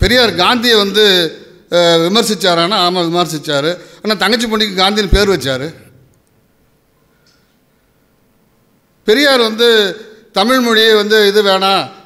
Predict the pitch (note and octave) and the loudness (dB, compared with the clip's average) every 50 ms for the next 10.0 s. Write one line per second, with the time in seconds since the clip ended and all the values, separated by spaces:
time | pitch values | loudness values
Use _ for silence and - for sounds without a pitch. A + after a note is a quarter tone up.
0 | - _ - F#3+ G#3+ A3+ A3+ A3 G#3 G3+ G3 F#3+ F#3+ F#3 G3+ F#3+ F#3+ F#3+ G3+ G3+ | -14 _ -6 -4 -2 -2 -2 0 0 0 0 0 0 -2 -4 -4 -4 -2 -2 -2
1 | F#3+ F3 E3+ D3+ C#3 - - - - G3 G#3 G#3+ G#3+ A3 G3 F#3 F#3+ F#3 F3 F3+ | 0 0 -2 -4 -8 -12 -20 -12 -10 -10 -6 -2 -4 -4 -2 -2 -4 -4 -2 -2
2 | F#3 F3 C#3+ C3 D#3 E3 F3 F#3 F#3 F3 D#3 E3+ F3+ F3+ F3 F#3 F#3+ G3 G#3+ G#3+ | -4 -4 -4 -6 -8 -6 -6 -6 -6 -4 -4 -4 -6 -4 -4 -2 -2 0 0 0
3 | F#3 D#3 - - - - - _ _ - G3 G#3+ A#3+ A#3+ A#3 A3+ G#3+ G#3 G#3 F3+ | -2 -4 -8 -14 -20 -20 -20 _ _ -4 -2 0 0 0 0 0 0 -2 -2 -2
4 | G3 F#3+ G3 G#3+ G3+ F#3 D#3+ F3 F3 F#3 G#3 - A3 F#3+ G3 F3+ E3 C#3 F#3 F#3 | -6 -6 -6 -4 -4 -4 -2 -2 -2 -2 -2 -4 -6 -8 -6 -6 -4 -2 -2 0
5 | F3+ F3+ F#3+ F3 E3 E3 E3+ E3+ F3 F3 - - D#3 D3+ D#3+ D3+ C3 C3+ - - | 0 0 0 0 -2 -2 -2 -2 -2 -4 -4 -4 -4 -2 -2 -4 -6 -8 -12 -20
6 | - - _ _ _ _ _ E3+ F3 F#3+ F3+ F3 F3+ F3+ G3+ G3+ A3+ G#3+ G3 G#3 | -20 -20 _ _ _ _ _ -2 -2 -2 -2 -4 -2 -4 -4 -2 -2 -2 -2 -2
7 | G#3+ G#3+ G3+ E3 G3 F#3+ G#3 G#3+ G#3 F#3+ D#3+ E3 F#3+ A3 A#3+ - - - - - | -2 -4 -2 -2 -2 0 2 2 2 2 0 0 -2 -2 -2 -4 -10 -20 -20 -20
8 | - - _ _ _ _ _ _ _ _ _ - G#3 A#3+ B3 B3 B3 A3+ G#3+ G#3 | -20 -20 _ _ _ _ _ _ _ _ _ 0 0 2 2 0 0 0 0 0
9 | A3 G#3+ G3 F3+ F#3 G3 F3 E3 F#3+ G3 G3 - G3+ F3 D#3+ E3 F#3 G#3+ A#3+ | 0 -2 -2 -4 -8 -10 -8 -4 -4 -4 -2 -2 -4 -4 -4 -2 -4 -4 -6